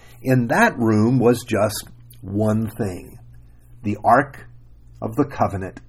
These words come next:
of the Lord. The most important part of the temple was actually an empty space just above the ark.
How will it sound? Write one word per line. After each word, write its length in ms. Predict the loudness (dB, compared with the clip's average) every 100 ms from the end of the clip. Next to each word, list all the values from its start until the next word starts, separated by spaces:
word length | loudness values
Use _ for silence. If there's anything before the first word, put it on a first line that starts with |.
| -20 -20 -20 -12 -6
of 160 | -4 0
the 60 |
Lord. 540 | 2 2 2 -2 -12 -18 -20 -20 -20 -20 -20 -10 0
The 80 | 6
most 300 | 6 6 0
important 720 | 0 0 6 6 6 -4 0
part 320 | 4 4 4
of 180 | 0 0
the 80 | -2
temple 480 | 0 -2 0 2 4
was 200 | 2 2
actually 560 | -2 -2 0 0 2
an 280 | -2 -4 -8 0
empty 540 | 2 0 -2 -2 0
space 640 | -4 -6 0 6 8 8 4 -4 -10 -20 -20 -20 -20 -18 -20 -18 -12 -6
just 400 | 4 4 4 2
above 380 | 4 4 2 0
the 140 | -2
ark. 380 | -2 -4 -6